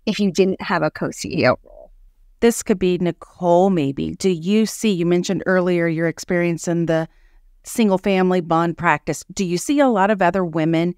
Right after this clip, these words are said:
Speaker 2: in that practice or in the affordable housing field that you're in right now?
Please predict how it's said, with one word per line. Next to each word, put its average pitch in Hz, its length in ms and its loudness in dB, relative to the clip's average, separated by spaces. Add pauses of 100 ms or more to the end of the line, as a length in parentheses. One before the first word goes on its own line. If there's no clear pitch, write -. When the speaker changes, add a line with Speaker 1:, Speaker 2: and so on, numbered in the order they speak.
(300)
Speaker 2:
in 180 180 0
that 180 220 0
practice 180 600 -2 (100)
or 165 500 0 (500)
in 175 320 0
the 165 300 2
affordable 165 440 -2
housing 170 560 0 (300)
field 180 300 2
that 151 200 0
you're 160 120 0
in 156 200 0
right 156 220 0
now? 156 320 -2